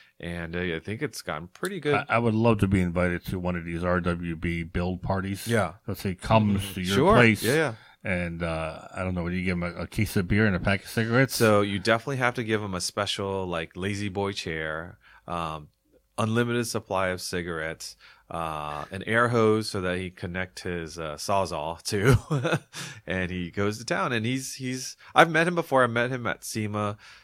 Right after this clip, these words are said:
Speaker 1: He is just a super down to earth guy. I mean,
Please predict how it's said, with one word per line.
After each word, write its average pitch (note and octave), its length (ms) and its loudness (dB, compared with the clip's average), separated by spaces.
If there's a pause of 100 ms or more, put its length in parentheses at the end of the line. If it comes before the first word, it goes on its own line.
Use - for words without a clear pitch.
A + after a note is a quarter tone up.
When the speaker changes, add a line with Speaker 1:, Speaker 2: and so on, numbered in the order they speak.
Speaker 1:
He G2+ 540 -8
is F#2 320 -4
just - 360 -8
a D#2+ 200 -10
super - 680 -6
down B2+ 340 -10
to - 120 -10
earth F#2+ 320 -12
guy. F#2 240 -2
I F2+ 40 -10
mean, F2 400 -16